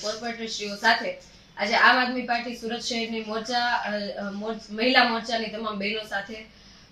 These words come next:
અ, ભારતીય જનતા પાર્ટીના કોર્પોરેટર એવા વ્રજેશભાઈ ઉનડકર અને, અ, ઘનશ્યામભાઈ મકવાણા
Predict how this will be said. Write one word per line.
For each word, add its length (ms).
અ, 180
ભારતીય 400
જનતા 240
પાર્ટીના 480
કોર્પોરેટર 520
એવા 240
વ્રજેશભાઈ 540
ઉનડકર 380
અને, 440
અ, 320
ઘનશ્યામભાઈ 560
મકવાણા 420